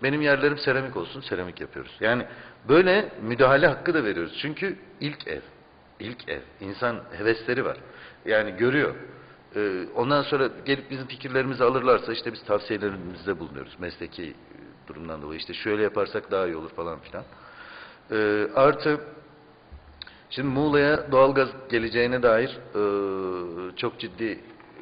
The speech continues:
Ankara'dan, kurum ve kuruluşlardan bilgiler aldık. Bunun eşiğinde konutlarımıza şu andaki üniversiteden esinlendim bununla ilgili de. Üniversite dökme doğalgazla ısınıyor.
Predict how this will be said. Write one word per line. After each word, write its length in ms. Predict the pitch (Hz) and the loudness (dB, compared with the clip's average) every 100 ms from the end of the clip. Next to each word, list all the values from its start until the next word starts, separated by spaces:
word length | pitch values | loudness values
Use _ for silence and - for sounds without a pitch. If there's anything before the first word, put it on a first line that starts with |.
| - - | -20 -6
Ankara'dan, 460 | 104 104 104 95 95 | -6 -4 -4 -4 -6
kurum 300 | 92 107 104 | -6 -8 -6
ve 40 | |
kuruluşlardan 760 | 98 101 101 95 - 98 95 107 | -8 -8 -4 -4 -2 -4 -2 -6
bilgiler 360 | 104 98 104 98 | -6 -2 0 2
aldık. 300 | 80 78 - - | 0 -4 -12 -6
Bunun 320 | 113 135 123 104 - - - - - - - | -6 -6 -8 -14 -20 -20 -20 -20 -20 -18 -8
eşiğinde 500 | 107 - 104 101 151 | -6 -4 -4 -4 -2
konutlarımıza 800 | 127 127 127 120 120 120 139 165 - - - - - - | -2 -2 0 0 0 -2 -4 -4 -12 -20 -20 -20 -20 -10
şu 180 | - | 2
andaki 520 | 139 139 117 110 101 - - 117 | 2 4 0 -2 -6 -6 -14 -4
üniversiteden 480 | 117 120 120 117 | 0 0 -2 -4
esinlendim 560 | 107 - 101 90 87 92 | -4 -6 -6 -6 -6 -8
bununla 240 | 95 98 | -10 -8
ilgili 300 | 92 87 95 | -10 -8 -6
de. 80 | 139 | -4
Üniversite 640 | 170 110 117 - 135 147 120 | -2 -2 -2 -2 -4 -4 -4
dökme 260 | 120 123 | -4 -2
doğalgazla 460 | 117 117 104 82 73 | 2 2 0 -4 -6
ısınıyor. 440 | - - 82 131 | -12 -14 -12 -14